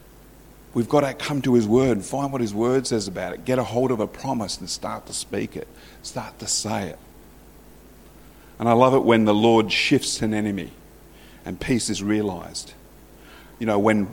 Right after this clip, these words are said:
reconciliation occurs. A-, and, and this is just a little word for those who find themselves or who may be in a conflict situation right at the moment. I'm not afraid of having enemies. Not afraid.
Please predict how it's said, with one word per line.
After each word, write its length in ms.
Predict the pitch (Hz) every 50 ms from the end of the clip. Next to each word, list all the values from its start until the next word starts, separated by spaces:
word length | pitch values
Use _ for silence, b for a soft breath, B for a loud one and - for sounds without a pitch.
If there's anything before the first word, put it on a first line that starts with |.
| - - -
reconciliation 1120 | 123 123 - 135 120 - - 127 117 110 104 104 104 104 107 - - - 101 87 - - - -
occurs. 720 | - 104 - - - 120 110 110 98 82 - - - - - - - - - - - B B B B B B B B B -
A-, 40 | 139 - -
and, 180 | - 151 151 - -
and 140 | 143 143 165
this 180 | 214 208 -
is 120 | 156 123 -
just 220 | 156 135 - -
a 40 | 123
little 240 | 123 127 120 117 110
word 280 | 113 123 127 123 110
for 100 | - 110
those 300 | 104 117 117 120 113 -
who 120 | 120 117 101
find 400 | - - 143 151 156 160 156 151
themselves 460 | 123 107 - - 107 98 98 95 104
or 200 | 104 107 117 123
who 60 | 131
may 240 | 131 131 143 151 147
be 180 | 139 127 135
in 80 | 156 175
a 60 | 160
conflict 420 | - - 117 110 101 - 104 - -
situation 640 | - 110 - - 107 101 101 113 - - - - 85 - - B B B B B B B B B B B
right 240 | - 113 113 113 113
at 80 | -
the 80 | - 107
moment. 400 | 107 107 110 120 117 101 80 - - - - - - - - - - - - - - - - - - - - - - - - - - - - - - B B B B B B B B B B B B B B B -
I'm 120 | 131 139 170
not 140 | 185 165
afraid 340 | 143 - - 143 143 143 127
of 80 | 120 110
having 280 | 120 120 113 113 107
enemies. 600 | 107 110 113 110 98 87 87 90 - - - - - - - - - - - - - - - - - - - - - - - - - B B B B B B -
Not 200 | - 117 110 107
afraid. 340 | 101 - - 101 95 90